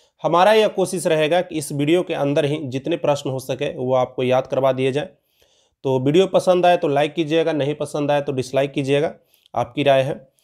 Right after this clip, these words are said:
तो मैं यही कहूँगा कि अगर आप इस सीरीज़ को देख रहे हैं तो रेगुलर बेसिस पर सीरीज़ को देखें। निश्चित तौर पर मैं आपको गारंटी दे रहा हूँ कि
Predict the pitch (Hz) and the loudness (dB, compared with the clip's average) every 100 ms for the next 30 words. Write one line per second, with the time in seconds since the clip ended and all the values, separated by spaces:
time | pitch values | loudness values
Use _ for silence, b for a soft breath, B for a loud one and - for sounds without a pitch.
0 | _ _ _ 135 135 135 147 151 151 175 | _ _ _ -4 -2 -2 -2 -2 2 4
1 | 180 190 196 185 190 185 175 170 175 170 | 4 4 2 2 2 2 0 2 0 -2
2 | - 156 165 - 151 156 156 160 151 147 | -6 -4 -4 -4 -2 0 0 -2 -2 0
3 | 135 131 151 147 147 160 147 - 139 - | 0 0 0 0 -2 -2 -6 -6 -6 -4
4 | 143 143 147 139 139 160 151 151 214 208 | -4 -4 -4 -2 -2 0 0 0 -2 2
5 | 180 180 156 151 151 143 147 143 139 151 | 2 2 0 2 0 0 0 0 2 0
6 | 139 135 131 135 156 - b b b 156 | 0 2 2 0 -6 -10 b b b -2
7 | 165 - _ | -2 -6 _